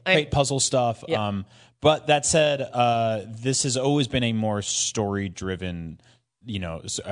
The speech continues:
Speaker 2: output from that studio, and so I do have faith that something cool will come from all that. I mean, like, the, my favorite seasons of T V shows are eight to ten hours, you know? I, I would say that my least favorite shows are the ones that are twenty-four hours a season. Um, and so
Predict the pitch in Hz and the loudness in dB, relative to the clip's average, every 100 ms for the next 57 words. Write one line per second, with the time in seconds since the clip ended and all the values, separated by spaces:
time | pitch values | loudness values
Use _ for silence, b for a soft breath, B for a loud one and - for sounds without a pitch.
0 | - 101 - 107 - 92 82 - - 95 | -2 -2 0 -4 -4 -10 -8 -8 -6 -4
1 | 113 131 139 95 90 101 92 90 - 110 | -2 -4 -6 -8 -4 -4 -4 -8 -6 -2
2 | 113 113 110 101 - _ _ - 104 - | 2 2 0 -4 -12 _ _ -4 -4 -2
3 | 104 - 90 - - - - - 107 98 | -6 -6 -10 -12 -20 -20 -12 -8 -6 -6
4 | 92 107 92 85 104 98 120 120 127 139 | -4 -4 -4 -6 -8 -6 -2 -2 -2 -4
5 | B B - 123 123 120 117 127 131 120 | B B 0 2 2 0 -2 0 0 2
6 | 139 131 123 - 127 113 110 101 - 110 | 0 0 -4 -2 -2 0 -2 -6 -6 -4
7 | 101 98 98 92 92 90 92 92 - 82 | -4 -4 -4 -4 -6 -8 -10 -14 -14 -14
8 | 69 60 67 - 92 85 87 98 b b | -14 -14 -12 -10 -8 -8 -8 -12 b b
9 | - 95 95 104 101 113 101 98 95 101 | -2 0 0 0 0 0 -2 -4 -6 -4
10 | 104 110 120 127 104 101 107 101 95 92 | -2 0 0 -2 -4 -4 -4 -2 -4 -6
11 | 92 90 90 87 - 95 90 95 85 82 | -6 -6 -8 -6 -6 -6 -6 -4 -2 -2
12 | 80 85 - 73 69 71 71 b b b | -4 -8 -10 -10 -14 -16 -18 b b b
13 | b - 82 73 62 b b b - 107 | b -6 -6 -6 -14 b b b -8 -2
14 | - 123 113 107 101 95 - | 2 2 2 0 -2 -4 -8